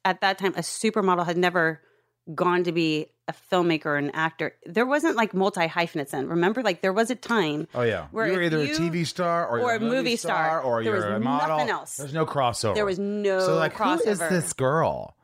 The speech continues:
Speaker 2: She might as well be a wrestler wanting to be an actor.
Speaker 1: Oh my, they were like, "You're making millions of," like, they were, they're like, "You're a
Speaker 2: You were
Speaker 1: mil-,
Speaker 2: making
Speaker 1: millions of
Speaker 2: millions?
Speaker 1: dollars."
Speaker 2: You were
Speaker 1: Yeah.
Speaker 2: making millions of dollars.
Speaker 1: Yeah.
Speaker 2: Did you save a lot of that money?
Speaker 1: Oh, I saved almost all of it. Yeah.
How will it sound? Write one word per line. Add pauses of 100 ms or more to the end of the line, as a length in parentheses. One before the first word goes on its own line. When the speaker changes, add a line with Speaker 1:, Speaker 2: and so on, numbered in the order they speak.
(200)
Speaker 2:
She
might
as
well
be
a
wrestler
wanting
to
be
an
actor.
Speaker 1:
Oh
my, (180)
they
were
like,
"You're
making
millions
of," (100)
like,
they
were, (300)
they're
like,
"You're
a
Speaker 2:
You
were
Speaker 1:
mil-,
Speaker 2:
making
Speaker 1:
millions
of
Speaker 2:
millions?
Speaker 1:
dollars."
Speaker 2:
You
were
Speaker 1:
Yeah.
Speaker 2:
making
millions
of
dollars.
Speaker 1:
Yeah.
Speaker 2:
Did
you
save
a
lot
of
that
money? (400)
Speaker 1:
Oh,
I
saved
almost
all
of
it.
Yeah.